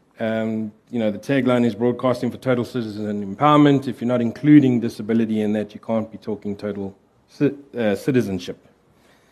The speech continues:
Uh, there's icasa Code of Good Practice, et cetera, that, um, talks to disability. Um, so, in line with that, uh, we wanted to come up with something that would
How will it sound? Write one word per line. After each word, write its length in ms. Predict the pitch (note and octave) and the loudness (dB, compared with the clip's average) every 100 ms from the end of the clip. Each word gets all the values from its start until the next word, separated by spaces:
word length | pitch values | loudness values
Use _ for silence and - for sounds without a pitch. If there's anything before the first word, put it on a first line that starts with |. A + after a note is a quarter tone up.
| _ _ _ _ _ _ | _ _ _ _ _ _
Uh, 220 | G#2+ G#2 G2+ | -8 -4 -2
there's 220 | G#2+ G#2 | -2 -2
icasa 840 | G#2+ - C#3 C3 B2 A2+ G2+ - | -4 2 0 2 0 0 -2 -6
Code 200 | - A#2+ | -4 -2
of 100 | A2 | -2
Good 160 | A2 - | -4 -2
Practice, 760 | D3+ D3+ D#3 C3 - - - - _ | -2 0 0 -2 -2 -18 -20 -20 _
et 100 | - | -18
cetera, 540 | - A#2 - A#2 G#2+ G#2 - _ _ _ - | -4 -4 -2 0 0 -2 -14 _ _ _ -6
that, 420 | A2 - _ - | -6 -8 _ -4
um, 360 | G#2 G#2 G2 - _ - | -2 0 -4 -8 _ -4
talks 280 | C#3 C3 - | 0 0 -4
to 160 | - | -10
disability. 800 | G#2+ A2 - G#2 A2+ B2 D#3+ - - _ _ _ _ _ _ _ _ _ _ _ _ _ _ _ _ | -8 -6 -6 -2 2 4 2 0 -14 _ _ _ _ _ _ _ _ _ _ _ _ _ _ _ _
Um, 480 | B2 C3 C#3 C#3 - - _ _ | 2 4 4 2 -2 -14 _ _
so, 580 | - - E3 E3 E3 D#3 - - - _ _ _ _ _ | -12 2 8 8 8 2 -6 -20 -20 _ _ _ _ _
in 140 | F#3 G3 | 4 6
line 260 | F3+ F3 | 6 4
with 200 | E3+ C#3+ | 4 2
that, 280 | D#3+ D3+ - - - - _ _ _ _ _ _ _ _ _ _ - | 2 0 -2 -18 -20 -20 _ _ _ _ _ _ _ _ _ _ -18
uh, 120 | A2 | -8
we 160 | A#2 C3+ | 2 4
wanted 240 | D#3 D3+ | 6 6
to 80 | C3+ | 2
come 180 | C#3+ D3 | 2 2
up 140 | C3 | 2
with 100 | B2+ | -2
something 400 | - C#3 C3+ C3 | 0 2 6 4
that 180 | B2 B2 | 4 0
would 300 | B2+ A2+ | -2 -2